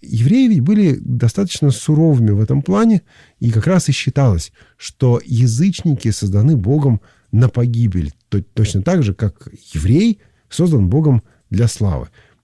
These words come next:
И они не боялись так высказываться, это был совершенно такая, такой нормальный дискурс, нормальная беседа. Теперь, а, разделение язычники и евреи.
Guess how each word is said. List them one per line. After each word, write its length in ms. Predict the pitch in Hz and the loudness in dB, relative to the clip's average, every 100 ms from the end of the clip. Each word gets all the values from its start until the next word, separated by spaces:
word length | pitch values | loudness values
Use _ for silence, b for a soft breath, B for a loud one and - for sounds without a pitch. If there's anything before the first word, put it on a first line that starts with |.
| - | -8
И 120 | 247 | -2
они 200 | 254 202 | 0 2
не 140 | 180 147 | 2 2
боялись 520 | 117 110 139 147 113 | 2 2 2 0 -2
так 200 | 117 - | -4 -4
высказываться, 680 | 104 - 123 139 135 110 127 | -6 -4 -2 0 0 -2 -4
это 140 | 120 | -4
был 240 | 95 117 | -4 -4
совершенно 380 | 120 85 - 113 | -4 -8 -4 -2
такая, 320 | 92 95 107 B B B | -2 0 -2 B B B
такой 240 | 101 131 | 0 2
нормальный 600 | 117 95 110 107 101 95 | 2 2 2 2 0 -2
дискурс, 500 | 90 87 85 - - | -6 -8 -12 -14 -12
нормальная 380 | 80 104 101 87 | -6 -2 -2 -2
беседа. 360 | 82 - - - _ _ B B B | -6 -10 -12 -18 _ _ B B B
Теперь, 400 | - 170 139 71 _ _ _ _ _ | -2 0 0 -2 _ _ _ _ _
а, 300 | - 101 104 _ - | -4 -4 -4 _ -2
разделение 600 | 156 165 220 185 98 80 | 2 4 4 2 0 -2
язычники 720 | 107 113 95 101 - 196 - | -2 0 0 -2 -2 -4 -2
и 180 | 247 - | -6 -4
евреи. 540 | 151 151 135 117 73 | 0 2 2 0 -2